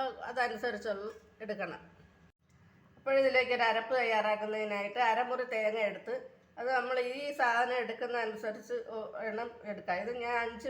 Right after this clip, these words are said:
വെണ്ടയ്ക്കയാണ് എടുത്തിരിക്കുന്നത്, ഇടത്തരം വെണ്ടയ്ക്ക, വെണ്ടയ്ക്ക. ഒരു വലിയ മാങ്ങയുടെ പകുതിയാണ് എടുത്തിരിക്കുന്നത്, നല്ല പുളിയുള്ള മാങ്ങയാണ്. പിന്നെ ഒരു പകുതി ക്യാപ്സിക്കം. അപ്പോൾ അതനുസരിച്ച് ഒരു അരമുറി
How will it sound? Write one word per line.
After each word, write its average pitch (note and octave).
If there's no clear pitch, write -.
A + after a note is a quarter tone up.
വെണ്ടയ്ക്കയാണ് G#3+
എടുത്തിരിക്കുന്നത്, G#3
ഇടത്തരം G3+
വെണ്ടയ്ക്ക, F#3+
വെണ്ടയ്ക്ക. F#3+
ഒരു B3+
വലിയ A#3
മാങ്ങയുടെ A3+
പകുതിയാണ് G#3+
എടുത്തിരിക്കുന്നത്, G#3+
നല്ല A#3
പുളിയുള്ള G#3+
മാങ്ങയാണ്. G3+
പിന്നെ C#4
ഒരു B3
പകുതി A#3
ക്യാപ്സിക്കം. F#3
അപ്പോൾ A#3
അതനുസരിച്ച് B3
ഒരു A#3+
അരമുറി B3+